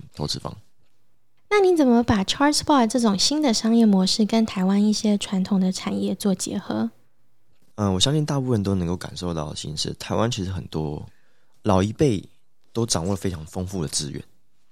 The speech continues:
Speaker 1: 不管是在房地产啊，在很多传产上面，他们都赚了很多的钱，但是他们比较不愿意去做改变，因为这跟台湾保守的个性是有关系的。但其实很多想要去做突破的，都会碍于到是我们上层不愿意放手。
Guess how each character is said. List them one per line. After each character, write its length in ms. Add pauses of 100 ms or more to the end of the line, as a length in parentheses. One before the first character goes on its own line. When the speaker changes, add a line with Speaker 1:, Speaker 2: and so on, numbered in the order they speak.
(300)
Speaker 1:
不 100
管 140
是 80
在 120
房 220
地 120
产 160 (100)
啊， 260
在 140
很 120
多 240
传 200
产 180
上 180
面， 220
他 120
们 80
都 120
赚 140
了 60
很 80
多 160
的 60
钱， 260
但 100
是 180 (220)
他 140
们 120
比 80
较 100
不 180
愿 160
意 40
去 120
做 80
改 300
变， 140 (420)
因 60
为 60
这 60
跟 100
台 140
湾 160
保 200
守 140
的 80
个 140
性 120
是 100
有 80
关 220
系 200
的。 100 (500)
但 140
其 80
实 80
很 140
多 180
想 160
要 80
去 100
做 140
突 280
破 220
的， 40
都 120
会 60
碍 220
于 160
到 180
是 240 (680)
我 80
们 180
上 200
层 180
不 120
愿 100
意 140
放 220
手。 140